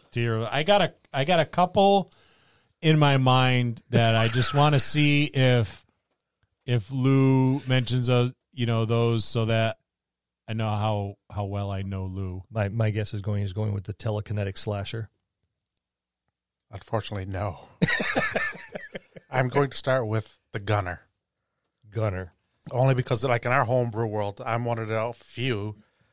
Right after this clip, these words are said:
Speaker 3: that actually use boomsticks or firearms. And we kinda reskinned crossbow expert,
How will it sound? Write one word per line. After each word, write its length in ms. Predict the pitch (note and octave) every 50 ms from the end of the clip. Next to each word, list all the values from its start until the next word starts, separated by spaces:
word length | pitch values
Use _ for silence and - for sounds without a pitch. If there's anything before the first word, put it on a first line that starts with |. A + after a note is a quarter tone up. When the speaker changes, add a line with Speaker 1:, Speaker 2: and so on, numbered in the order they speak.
| _ _ -
Speaker 3:
that 120 | A#2+ G#2+
actually 360 | A2 G#2+ G2+ - - A2+ G#2+ G2+
use 260 | G#2+ A2 G#2+ G2+ F#2
boomsticks 680 | - - A#2+ A#2 G#2+ G2+ - - - G2+ G#2 - -
or 80 | A2+ F#2+
firearms. 760 | - A#2 A2 G#2+ G#2 F#2+ F#2 F#2 F2+ F2 F2 F2 - - - _ _ _ _ _ _ _ _ _ _ _ _
And 360 | B2 A2 G2+ G2 F#2+ G2 F#2+ - _ _ _ _ _ _ _ _ _
we 120 | - A#2+ A#2+
kinda 420 | - - - C#3 A#2+ G#2+ G2 G2 G2+ G2+ - _ _ _ _ _ G#2+
reskinned 800 | G#2+ A#2 B2+ B2+ - - - - - B2+ B2 A#2+ A2 G2 G#2+ -
crossbow 480 | - - A#2+ B2 - - - C#3+ C#3+
expert, 440 | D3 C#3+ - - - E3 D#3+ - -